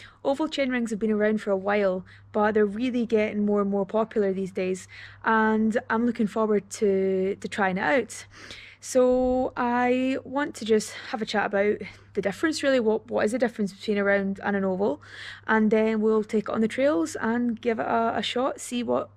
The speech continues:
how I actually feel the difference is. So let's get this on the bike. Okay, so now I've got the chainring on the crank. Let's have a look.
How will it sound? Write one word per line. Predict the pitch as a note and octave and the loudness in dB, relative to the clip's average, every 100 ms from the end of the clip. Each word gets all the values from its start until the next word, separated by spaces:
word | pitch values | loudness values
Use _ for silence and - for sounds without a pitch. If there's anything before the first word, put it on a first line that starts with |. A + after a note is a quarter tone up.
| - | -16
how | - A#3+ | -2 0
I | A3 | 2
actually | G#3+ - B3 | 2 0 -4
feel | A#3+ | -2
the | A#3 | -2
difference | A#3 A#3+ B3+ D#4+ | -2 -4 -4 -2
is. | F4 - - - - - - | -4 -6 -20 -20 -20 -20 -20
So | - - E4 B3 A#3 E4 - - - - | -14 -6 2 4 4 2 -10 -20 -20 -2
let's | A3+ C4+ - | 0 0 -2
get | C#4 - | -4 0
this | C#4+ C4+ - - - - | -2 -2 -12 -12 -16 -6
on | A3 A3 | 0 2
the | |
bike. | B3 A4+ - - - - - - - - - | 2 0 0 -8 -20 -20 -20 -20 -20 -20 -4
Okay, | - D#4 C#4 | 4 4 4
so | C4 A#3+ A#3 A#3 G#3+ | 4 4 4 2 0
now | A#3+ C4 | 2 2
I've | B3 G#3+ | 2 0
got | A3+ - | -2 0
the | A3+ A3+ A3 A3 A3+ | 2 2 4 2 0
chainring | - A3 G#3+ G#3+ G#3+ - | 0 2 2 2 0 -2
on | G3+ | -2
the | G#3 | 0
crank. | A3+ C#4+ - - - - - - - | 0 -2 -4 -16 -20 -20 -20 -12 0
Let's | G#3 G#3 | 0 0
have | A3+ | 0
a | C4 | 2
look. | D4+ - | 2 -2